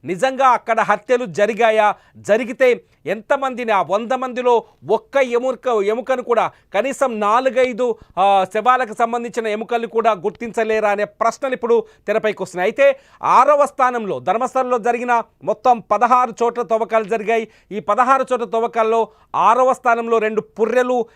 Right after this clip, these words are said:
ఎముకలు దొరికినట్టుగా చెప్పారు. ఆ తర్వాత, ఆ, పదకొండు ఏ, పదకొండవ స్థానం కాకుండా పదకొండు ఏ బంగ్లాగుట్ట పైన కూడా, ఆ, ఒక శవానికి సంబంధించిన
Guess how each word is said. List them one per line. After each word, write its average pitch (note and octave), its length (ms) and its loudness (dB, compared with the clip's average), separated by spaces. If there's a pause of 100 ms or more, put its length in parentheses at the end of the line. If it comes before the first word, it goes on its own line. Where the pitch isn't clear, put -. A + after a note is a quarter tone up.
(100)
ఎముకలు A3+ 500 -2
దొరికినట్టుగా G#3+ 580 -2
చెప్పారు. G#3 400 -2
ఆ G3+ 60 2
తర్వాత, A3+ 460 2 (280)
ఆ, F#3+ 160 4
పదకొండు C4 680 0
ఏ, G3+ 400 2 (320)
పదకొండవ B3 420 0
స్థానం A3+ 300 -2
కాకుండా A3+ 360 0
పదకొండు A#3+ 640 -4
ఏ A#3 280 2 (280)
బంగ్లాగుట్ట A3+ 760 -2
పైన A#3 300 0
కూడా, A3 400 2 (240)
ఆ, F3+ 120 2
ఒక G3+ 360 0
శవానికి A3+ 600 0
సంబంధించిన A3 640 -2